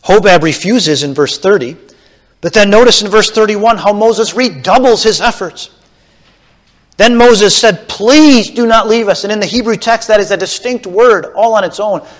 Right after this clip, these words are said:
There's a sense of urgency here. "Please do not leave us, inasmuch as you know where we should camp in the wilderness." There's this pleading. Moses is begging with Hobab.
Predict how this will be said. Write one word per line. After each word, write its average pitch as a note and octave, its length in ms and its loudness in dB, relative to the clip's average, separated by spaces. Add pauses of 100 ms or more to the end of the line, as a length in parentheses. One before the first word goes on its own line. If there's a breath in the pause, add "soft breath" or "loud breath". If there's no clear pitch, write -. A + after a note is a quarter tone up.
(120)
There's A#3 200 2
a G3+ 60 0
sense B3+ 260 -4
of D#3+ 120 -6 (140)
urgency G3+ 560 0
here. D3+ 260 -2 (360 loud breath)
"Please C4+ 640 4
do A3+ 160 0
not G#3 200 4
leave G#3+ 240 0
us, - 280 -6 (720)
inasmuch A#3 500 2
as F#3 160 2
you A#3 140 0
know A3+ 200 4
where F#3+ 140 4
we G3 120 -2
should D#3+ 200 -6
camp F#3+ 320 -8
in E3 80 -6
the D3+ 60 -8
wilderness." F3 500 -12 (800)
There's A#3+ 180 4
this A3+ 240 -2
pleading. B3+ 800 2
Moses A#3 360 2
is G#3 100 0
begging B3 560 0
with A#3 140 2
Hobab. G3 500 0